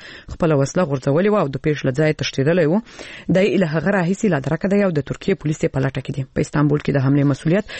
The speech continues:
د اسلامي دولت په نوم وسلوالې ډلې یا داعش اخیستی دی. د ترکیې اندلو ورځپاڼې نن لیکلي چې په ازمیر کې د داعش پنځه مشکوک غړي هم د دې حملې په تړاو نیول شوي دي. تر دې وړاندې ترکیې چارواکو ویلي وو چې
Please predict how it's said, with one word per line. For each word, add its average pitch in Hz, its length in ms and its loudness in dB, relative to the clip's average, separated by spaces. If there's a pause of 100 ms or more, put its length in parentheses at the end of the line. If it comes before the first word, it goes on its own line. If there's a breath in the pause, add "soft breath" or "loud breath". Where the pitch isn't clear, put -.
(340 loud breath)
د - 40 2
اسلامي 247 340 2
دولت 226 280 0
په 196 80 0
نوم 185 160 2
وسلوالې 156 480 2 (100)
ډلې 208 180 0 (140)
یا 139 200 0
داعش 131 360 0
اخیستی 135 400 -2
دی. 127 220 0 (200)
د 147 140 2
ترکیې 143 320 -2
اندلو 147 300 2
ورځپاڼې 151 440 0
نن 151 140 4
لیکلي 175 280 0
چې 170 140 -2
په 165 180 0 (360 loud breath)
ازمیر 208 320 2
کې 190 140 -2
د 165 60 4
داعش 160 460 2
پنځه 165 220 2
مشکوک 175 380 -2
غړي 185 160 2
هم 202 160 2
د 202 80 2
دې 151 180 0
حملې 151 220 2
په 143 100 -4
تړاو 147 260 2
نیول 135 220 2
شوي 143 240 0
دي. 147 100 0 (520 loud breath)
تر 254 100 4
دې 269 120 4
وړاندې 262 340 2
ترکیې 208 240 -2
چارواکو 185 440 0
ویلي 185 200 2
وو 185 120 4
چې 180 240 0